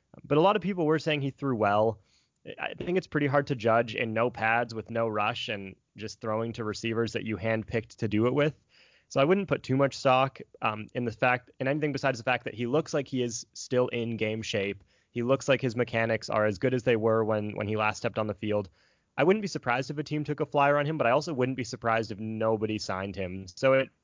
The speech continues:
kinda just felt like this week for Colin Kaepernick was, was nothing more than just a reminder that he exists, but I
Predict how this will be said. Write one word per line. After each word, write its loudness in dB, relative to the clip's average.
kinda 2
just -2
felt 4
like 0
this -4
week 0
for -2
Colin 0
Kaepernick -2
was, -4
was -6
nothing 0
more 4
than 2
just -6
a 0
reminder 4
that 0
he -2
exists, -2
but -2
I 2